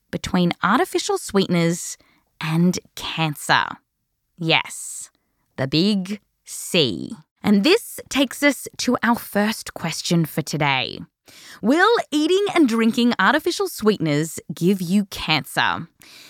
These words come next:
To answer this question, we spoke to John Glendinning. He's a professor of biology who studies sweeteners at Barnard College in New York City.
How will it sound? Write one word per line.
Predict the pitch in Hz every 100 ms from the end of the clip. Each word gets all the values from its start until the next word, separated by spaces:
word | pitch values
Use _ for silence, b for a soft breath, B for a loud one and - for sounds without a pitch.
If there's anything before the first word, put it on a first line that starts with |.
| B B
To | -
answer | 381 415 302
this | 262 -
question, | 190 - - 214 254
we | 311
spoke | - 311 330
to | - 269
John | - 220 240
Glendinning. | 220 180 180 196 180 135 92 165
He's | - 339
a |
professor | 311 349 - 311 339
of | 302 220
biology | 208 185 175 196 254 339
who | 294
studies | - 214 190 180
sweeteners | - 269 302 - 117 -
at | - -
Barnard | 196 233 277 294
College | - 170 151 233 -
in | 208
New | 175
York | 156 151 -
City. | - 175 123